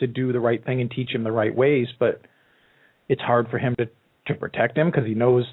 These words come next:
he's in danger all the time if this gets out, and that's awesome, and he, he portrays all that, but I just wish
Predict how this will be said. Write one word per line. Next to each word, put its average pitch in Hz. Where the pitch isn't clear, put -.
he's 113
in 107
danger 113
all 113
the 139
time 123
if 127
this 117
gets -
out, 131
and 170
that's 233
awesome, 185
and 120
he, 170
he 147
portrays 175
all 120
that, 113
but 123
I 120
just 147
wish 147